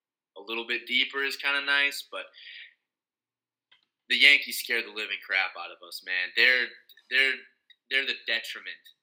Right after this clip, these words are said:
to the Twins fans in every possible way. Um,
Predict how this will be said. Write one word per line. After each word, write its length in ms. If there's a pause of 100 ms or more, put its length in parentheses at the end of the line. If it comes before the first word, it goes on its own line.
(140)
to 420 (280)
the 80 (140)
Twins 360
fans 420
in 1160
every 260
possible 500
way. 300 (180)
Um, 420